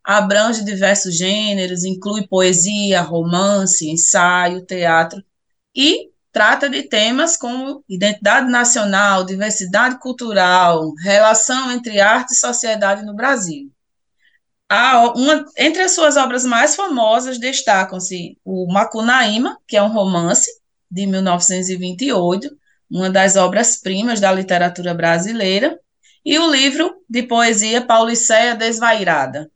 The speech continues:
que foi no ano da Semana de Arte Moderna, mil novecentos e vinte e dois.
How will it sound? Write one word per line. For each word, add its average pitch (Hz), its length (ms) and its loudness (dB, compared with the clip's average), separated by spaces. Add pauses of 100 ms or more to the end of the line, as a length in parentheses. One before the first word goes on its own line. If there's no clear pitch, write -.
(100)
que 240 160 -10
foi 190 320 -2
no 233 160 -2
ano 175 340 -2
da 180 380 0
Semana 180 400 -2
de 175 100 -4
Arte 175 280 0
Moderna, 196 600 0 (320)
mil 185 220 -2
novecentos 196 480 0
e 180 60 -6
vinte 185 240 -4
e 240 80 -2
dois. 160 520 -4